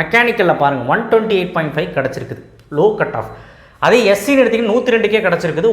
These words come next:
ஓ சிக்கு நூத்தி நாற்பத்தி மூணுக்கே கிடச்சிருக்குது. வி எஸ் பி ஒரு நல்ல கல்லூரி, ஒரு அட்டானமஸ் கல்லூரியா மாறி இருக்கு, இப்போ நூத்தி ஒண்ணுக்கு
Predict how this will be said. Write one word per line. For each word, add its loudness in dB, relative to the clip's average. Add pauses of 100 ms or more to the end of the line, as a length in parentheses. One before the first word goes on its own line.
ஓ 6
சிக்கு -4
நூத்தி -2
நாற்பத்தி 0
மூணுக்கே -4
கிடச்சிருக்குது. -4 (720)
வி 2
எஸ் 4
பி -2 (220)
ஒரு 2
நல்ல 4 (100)
கல்லூரி, 2 (360)
ஒரு 4 (280)
அட்டானமஸ் 2
கல்லூரியா 2 (100)
மாறி 4
இருக்கு, -2
இப்போ -2 (460)
நூத்தி -2 (100)
ஒண்ணுக்கு -2